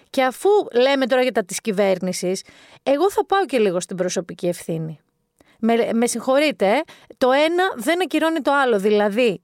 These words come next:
τι εννοώ; Όταν έχεις μια κυβέρνηση η οποία και λίγο είχε, είχε εφησυχαστεί,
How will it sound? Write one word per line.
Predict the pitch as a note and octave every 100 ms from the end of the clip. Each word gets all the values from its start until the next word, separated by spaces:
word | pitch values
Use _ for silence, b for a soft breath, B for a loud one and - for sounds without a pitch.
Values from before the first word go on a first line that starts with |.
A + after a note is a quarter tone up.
| _
τι | B3+
εννοώ; | A#3 F#3+ F3+ D#3 - _ _ _ _ _ -
Όταν | A#3 C4 D4+
έχεις | D#4 B3
μια | C#4+
κυβέρνηση | B3 G3 B3 A#3+ G#3 -
η |
οποία | F3+ C4+ D4 A#3+ B B B B
και | -
λίγο | C#4+ F4 F#4+
είχε, | F4 F#4
είχε | - D#4 -
εφησυχαστεί, | F4+ D#4 - C4+ A#3+ - F4